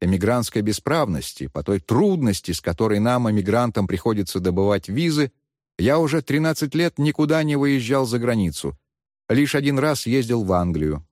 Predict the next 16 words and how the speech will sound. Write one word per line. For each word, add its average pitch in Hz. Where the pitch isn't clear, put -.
Это 165
для 95
меня, 107
без 95
конца 98
ездившего 95
куда-то 98
по 80
всему 80
миру, 143
было 160
одно 151
из 151
самых 156
больших 139
лишений. 87